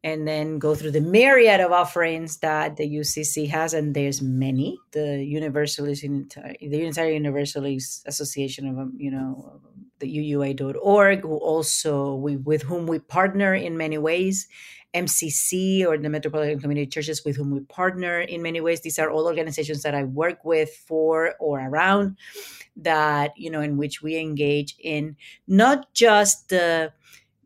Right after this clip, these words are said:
what many organizations in the justice movement will call rent a color, but to actual full, true engagement of what it means for us to speak our truth with our own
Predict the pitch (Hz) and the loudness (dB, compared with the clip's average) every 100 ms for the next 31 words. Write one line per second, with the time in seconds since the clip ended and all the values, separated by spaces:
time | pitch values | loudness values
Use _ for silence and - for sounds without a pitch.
0 | - 165 156 160 160 - 190 180 190 180 | -18 -4 0 0 0 -6 -4 0 0 0
1 | 180 160 160 151 151 160 151 151 151 - | -2 -2 -4 -4 -6 -4 -4 -2 -4 -4
2 | 151 151 151 151 151 156 151 147 143 - | -4 -4 -4 -4 -6 -6 -2 -4 -4 -4
3 | 147 135 151 143 143 139 143 151 196 220 | -4 -2 -4 -4 -6 -8 -4 -2 0 -2
4 | - - - 190 190 196 190 190 202 - | -8 -18 -6 -4 0 -2 2 2 2 -2
5 | - 208 196 - - 175 170 165 - - | -2 0 -2 -8 -6 -2 -2 -4 -10 -8
6 | 208 208 196 175 147 156 160 - - 240 | -2 0 0 -2 -2 -2 -2 -4 -6 -4
7 | 240 190 165 165 165 156 151 147 165 196 | -2 -2 0 2 2 0 -4 -4 -4 -6
8 | - 175 165 151 165 185 - 151 - - | -4 -2 0 0 -2 -6 -10 -8 -8 -10
9 | 175 180 165 151 147 - 160 190 190 143 | -14 -4 0 0 -2 -10 -8 -8 -10 -6
10 | 160 185 - - 160 147 - 139 143 180 | -4 -4 -6 -4 -2 -2 -4 -4 -4 -2
11 | 247 | -4